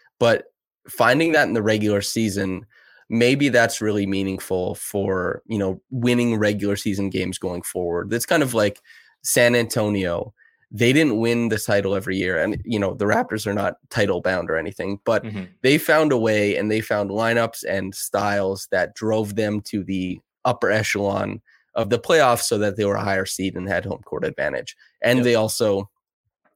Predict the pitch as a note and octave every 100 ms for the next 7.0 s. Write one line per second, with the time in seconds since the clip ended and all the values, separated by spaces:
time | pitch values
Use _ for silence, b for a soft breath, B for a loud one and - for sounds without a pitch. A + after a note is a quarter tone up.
0 | _ - B2 A#2+ A2+ G#2 - G2+ G2 F#2+
1 | F2 F#2 G2 F2 F2+ - F#2+ - - -
2 | G2+ - - - - _ - - _ _
3 | - D#3 B1 - _ A#2+ C#3 - A2 G2+
4 | D#2+ - _ _ _ _ _ _ A2+ A2
5 | C3 - - - _ _ - C3 C#3 B2
6 | A#2 G#2 F#2 A#1 - - G2+ C#3+ C#3+ F#2